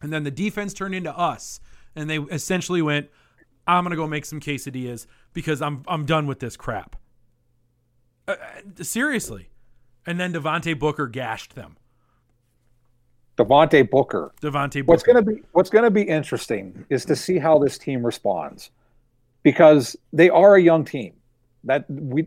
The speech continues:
Speaker 2: I don't wanna lose sight of that, especially on offense. It's a young team. That doesn't excuse how horrible they looked, because Drew Lock and the whole offense was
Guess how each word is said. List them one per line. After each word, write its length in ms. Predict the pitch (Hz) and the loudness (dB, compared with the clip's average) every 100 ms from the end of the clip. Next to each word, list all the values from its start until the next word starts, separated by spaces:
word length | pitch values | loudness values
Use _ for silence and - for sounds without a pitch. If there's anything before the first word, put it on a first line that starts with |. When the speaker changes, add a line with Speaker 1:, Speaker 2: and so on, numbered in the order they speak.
| - | -2
Speaker 2:
I 80 | 139 | 2
don't 220 | 156 196 | 6 6
wanna 180 | 190 175 | 6 6
lose 240 | 151 156 | 6 6
sight 340 | - 135 120 110 | 4 0 2 2
of 120 | 90 | 2
that, 180 | 82 78 | -4 -6
especially 540 | - 156 156 175 175 | -2 0 2 2 2
on 140 | 151 139 | 2 2
offense. 520 | 113 - 85 - - | 0 -2 -10 -14 -10
It's 140 | 139 147 | -6 -4
a 60 | |
young 300 | 127 139 123 | -2 -2 -2
team. 240 | - 131 104 | -8 -6 -2
That 120 | 202 | 4
doesn't 280 | 170 165 190 | 4 4 0
excuse 880 | - - - 220 220 196 175 139 - _ _ _ _ _ | -4 -8 -6 0 4 6 6 2 -4 _ _ _ _ _
how 320 | - 196 185 | -2 4 6
horrible 480 | - 165 170 151 151 | 6 8 8 8 6
they 140 | 135 127 | 6 4
looked, 400 | 120 95 - _ _ | 2 0 -4 _ _
because 460 | - 139 143 123 - _ _ _ _ - | -2 0 0 -2 -12 _ _ _ _ -4
Drew 220 | 123 185 | 2 6
Lock 300 | 170 165 151 156 | 6 4 2 -4
and 140 | 139 | -4
the 80 | 120 | 0
whole 220 | 170 156 | 4 6
offense 440 | 139 127 113 - | 6 2 -4 -10
was 100 | 117 | -12